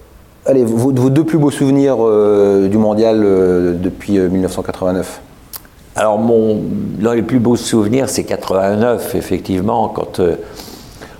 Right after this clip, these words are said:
Speaker 2: on a pu faire cette photo avec les Américains, les Japonais, les Soviétiques, hein. Euh, et puis, je sais plus quelle nation il y avait encore, euh, qu'on avait ajouté.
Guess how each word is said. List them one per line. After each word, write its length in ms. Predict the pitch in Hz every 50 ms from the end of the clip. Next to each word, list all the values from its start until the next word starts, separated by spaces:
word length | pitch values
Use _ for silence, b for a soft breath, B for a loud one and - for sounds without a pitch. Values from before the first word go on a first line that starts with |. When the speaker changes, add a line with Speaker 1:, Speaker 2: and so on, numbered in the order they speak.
| B -
Speaker 2:
on 80 | - 90
a 80 | 87 85
pu 180 | - - 107 92
faire 280 | - - - 101 -
cette 220 | - - 95 85 -
photo 460 | - 101 95 - - 107 104 101 92
avec 240 | 90 87 82 - -
les 180 | 90 87 90
Américains, 560 | 95 90 92 95 95 95 87 - - 101 104 104
les 140 | 92 90
Japonais, 880 | 87 - 95 - - - - - 87 92 101 101 104 107 107 98 - - - -
les 120 | 85 87 85
Soviétiques, 840 | - - 98 85 87 101 95 90 - 127 - - - - - - - - - - -
hein. 120 | 82 82 85 - - - B B B B B B B B B B - - -
Euh, 1120 | 98 95 95 95 92 92 92 92 90 87 90 90 90 87 85 82 82 85 82 80 78 73 73
et 40 |
puis, 160 | 78 - 92 85
je 60 | - -
sais 60 | 87
plus 140 | 85 - -
quelle 400 | - - 90 87 85 85 85 82
nation 500 | 82 80 85 - - - 101 98 98 92
il 100 | 87 85
y 20 |
avait 260 | 80 80 82 92 87 82
encore, 640 | 82 82 82 80 - 90 95 98 95 90 87 87
euh, 100 | 85 85
qu'on 220 | - 82 85 85 82
avait 300 | 82 80 82 85 87 82
ajouté. 640 | 82 82 80 82 87 - - - 110 123 117 -